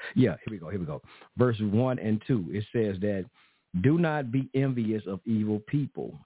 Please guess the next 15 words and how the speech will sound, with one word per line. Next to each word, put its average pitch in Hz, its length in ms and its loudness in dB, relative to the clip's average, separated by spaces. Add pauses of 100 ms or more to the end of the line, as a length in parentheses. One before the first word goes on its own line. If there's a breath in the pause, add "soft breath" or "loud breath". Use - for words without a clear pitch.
and 107 220 6
do 139 160 4
not 123 280 0
desire 104 800 0 (460 soft breath)
to 127 120 6
be 127 380 2
with 110 280 0 (120)
them, 82 360 -2 (440 loud breath)
for 120 140 2
their 107 220 0
minds 160 640 0
are 120 200 -2
occupied 120 640 -2
with 98 180 -2
violence, 90 500 -2